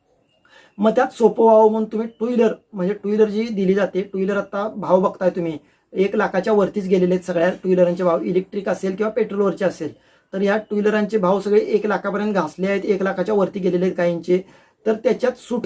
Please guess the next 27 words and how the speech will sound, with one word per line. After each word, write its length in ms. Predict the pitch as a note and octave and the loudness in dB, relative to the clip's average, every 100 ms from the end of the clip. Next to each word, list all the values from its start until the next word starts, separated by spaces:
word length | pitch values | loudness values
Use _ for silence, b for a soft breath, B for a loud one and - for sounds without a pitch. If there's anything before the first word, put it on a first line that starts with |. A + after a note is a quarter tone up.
| - | -4
म्हणजे 240 | G#3 F#3+ | -4 -2
ते, 200 | G#3+ G#3+ A3+ B3 | 2 4 4 2
अ, 340 | B3 G3+ G3+ G3 | -2 -4 -4 -4
त्याच्यात 220 | F3+ F#3+ - | -6 -8 -6
त्याला 320 | G#3+ G3+ G3+ | -4 -2 -2
त्यांनी 460 | G3+ F3 - G3+ G#3 | -2 -6 -6 -2 0
जीएसटी 360 | E3+ F#3+ F#3 G#3+ | 2 2 2 -4
आकारले 320 | F3+ F#3 F#3 | -2 0 2
जाते, 320 | F#3 F#3 F#3 | 2 2 2
रोड 160 | F#3 F#3+ | 2 0
टॅक्स 200 | - F#3 | -6 -8
आकारला 320 | F#3+ F#3 F3+ F3+ | -6 -4 2 2
जातो, 340 | F3 G3+ G3+ b b - | 2 -4 -8 b b -6
तर 80 | G3+ | -4
त्यात 160 | A3+ | -4
सूट 360 | B3 - C4 B3+ | -6 -6 -4 0
देऊन 340 | G3 F3+ F#3+ | 4 4 4
त्याला 480 | A3 G3 F#3+ G#3 A#3 - - - | 0 0 0 0 -2 -8 -20 -10
कमी 200 | G3+ G3+ | -2 0
केलं 380 | A#3 D4 A3 G3+ | 0 0 0 2
पाहिजे 200 | G3 F3+ | 2 2
आणि 80 | G3+ | 0
त्यात 280 | G#3+ - G#3 | -2 -4 -4
सबसिडी 280 | - A3+ A3+ | -2 0 2
दिली 180 | G#3+ | 2
पाहिजे 220 | F#3+ F#3+ F3 | 4 4 4
दिव्यांगाला, 600 | F3 E3 E3 E3 F#3+ | 4 4 2 2 2